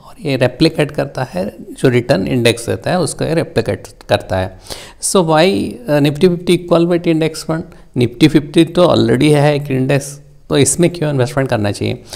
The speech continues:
तो basically इस वीडियो के अंदर हम डिटेल में डिस्कस करेंगे कि इसमें क्यों इन्वेस्टमेंट करें,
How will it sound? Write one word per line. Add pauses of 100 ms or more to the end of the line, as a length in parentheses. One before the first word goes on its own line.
(240)
तो
basically
इस
वीडियो
के
अंदर
हम
डिटेल
में
डिस्कस
करेंगे
कि
इसमें
क्यों
इन्वेस्टमेंट
करें,